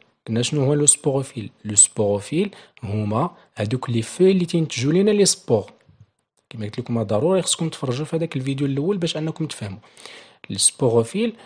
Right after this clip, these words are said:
هما هادوك لي، لي، لي، لي، لي، لي فوي اللي تينتجو لينا لي سبور. دونك هاد لي سبوروفيل هادو سو سون غروبي اون ايبيسبوريفير، يعني تيكونوا مجموعين على شكل واحد السنبله،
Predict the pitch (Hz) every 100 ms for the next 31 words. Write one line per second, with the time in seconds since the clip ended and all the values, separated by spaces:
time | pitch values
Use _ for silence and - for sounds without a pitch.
0 | - - 110 110 127 131 123 127 - 117
1 | 107 - _ _ _ - 101 87 85 85
2 | 92 101 107 98 82 104 98 95 104 107
3 | - 185 196 151 156 139 113 143 170 180
4 | 165 - 104 95 113 110 113 110 113 -
5 | - 107 104 131 110 117 180 - - 147
6 | 143 113 123 135 196 196 143 139 151 190
7 | - 185 - - 147 135 117 95 - -
8 | _ - 101 101 - - 127 120 104 127
9 | 131 180 127 123 127 175 147 139 123 -
10 | - 151 117 120 -